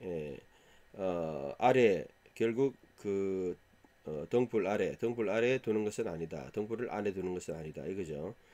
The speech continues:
어, 그것은 두는 것은 아니다. 등불을 아래, 등불 아래. 그래서, 어, 는 것은 아니다.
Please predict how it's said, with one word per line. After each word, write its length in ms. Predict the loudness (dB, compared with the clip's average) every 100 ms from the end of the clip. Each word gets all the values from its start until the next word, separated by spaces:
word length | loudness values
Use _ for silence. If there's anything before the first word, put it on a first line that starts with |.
| -20 -20 _
어, 240 | -8 -6 -6
그것은 480 | -4 -2 2 2 0
두는 240 | 0 2
것은 300 | 0 0 -4
아니다. 380 | -4 -6 -6 -12 -16 -20 -20 -20 -20 -6
등불을 720 | 2 2 2 -2 0 2 0 -2
아래, 340 | -4 -2 -4 -8 -20 _ -20 -2
등불 340 | -2 0 -2
아래. 300 | 0 -2 -6 -12
그래서, 400 | -8 -6 -2 -4 -6 -20 -20 -20 -8
어, 1040 | -2 -2 0 -2 -2 -2 -4 -6 -6 -10 -14 -20 _ _ _
는 200 | 0 2
것은 320 | 2 2 0 -2
아니다. 400 | -6 -6 -6